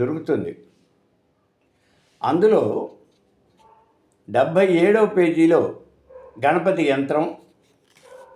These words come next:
డెబ్భై ఎనిమిదవ పేజీ దగ్గర నుంచి యంత్రార్చన చాలా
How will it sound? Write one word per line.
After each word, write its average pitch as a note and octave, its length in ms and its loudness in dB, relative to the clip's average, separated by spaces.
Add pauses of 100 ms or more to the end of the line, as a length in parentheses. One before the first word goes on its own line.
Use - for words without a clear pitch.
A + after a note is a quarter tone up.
(140)
డెబ్భై E3 260 2 (140)
ఎనిమిదవ G#3+ 400 2
పేజీ F3+ 240 2 (100)
దగ్గర D#3+ 300 0
నుంచి D#3+ 260 -4 (920)
యంత్రార్చన C#3+ 720 -2 (1800)
చాలా F3+ 400 2